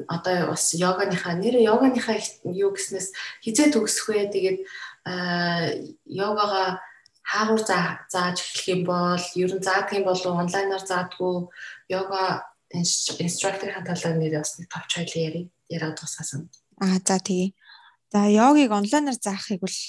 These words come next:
Speaker 2: дэмждэггүй хөө. За,
Speaker 1: За.
Speaker 2: тэгвэл миний хувьд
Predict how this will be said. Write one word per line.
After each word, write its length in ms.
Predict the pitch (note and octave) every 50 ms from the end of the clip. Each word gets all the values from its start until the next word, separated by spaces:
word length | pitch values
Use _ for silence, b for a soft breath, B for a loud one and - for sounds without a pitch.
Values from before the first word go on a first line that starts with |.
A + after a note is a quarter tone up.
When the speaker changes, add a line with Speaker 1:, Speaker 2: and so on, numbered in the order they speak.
| - -
Speaker 2:
дэмждэггүй 560 | G3+ F#3 F3+ F3 - - - - - F#3+ F#3+ F#3 -
хөө. 640 | F#3 F3+ F3+ F#3 F3+ F3+ F3+ F3+ F3+ F3+ F#3+ G3+ _ b b b b b b b b -
За, 240 | - - G3 F#3+ E3+
Speaker 1:
За. 80 | - -
Speaker 2:
тэгвэл 240 | F#3+ F#3 - -
миний 240 | G3 G3 G3 G#3 A3+
хувьд 400 | A3 G#3 G3+ F#3+ F3+ - - B